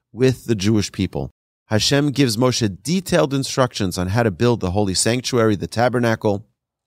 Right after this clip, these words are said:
Hashem also commanded the detailed instructions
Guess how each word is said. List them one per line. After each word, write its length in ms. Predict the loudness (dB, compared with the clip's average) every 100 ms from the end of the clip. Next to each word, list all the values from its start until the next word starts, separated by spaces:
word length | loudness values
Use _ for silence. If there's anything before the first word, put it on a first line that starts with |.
| _ _ _ _ _ _ -6
Hashem 320 | -2 2 2
also 280 | 2 2 0
commanded 580 | 0 2 4 4 0 -2 _ _
the 80 | -6
detailed 640 | -2 0 0 2 2 2
instructions 1040 | 0 -2 -2 0 0 0 -4 -4 -4 -6